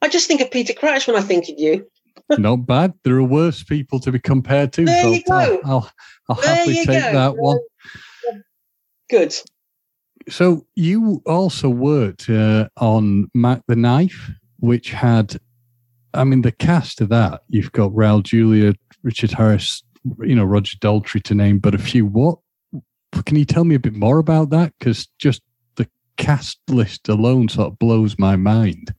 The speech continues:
Speaker 1: Right. The cast list, brilliant. Julie Walters, Richard Harris, the whole lot. In fact, I worked with his son, Jared, um, several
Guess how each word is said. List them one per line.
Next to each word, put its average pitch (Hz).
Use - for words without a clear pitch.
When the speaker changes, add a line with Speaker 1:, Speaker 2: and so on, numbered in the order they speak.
Speaker 1:
Right. 190
The 165
cast 269
list, -
brilliant. 147
Julie 143
Walters, 220
Richard 143
Harris, 214
the 123
whole 156
lot. 139
In 147
fact, 175
I 165
worked 180
with 156
his -
son, 143
Jared, 143
um, 143
several 147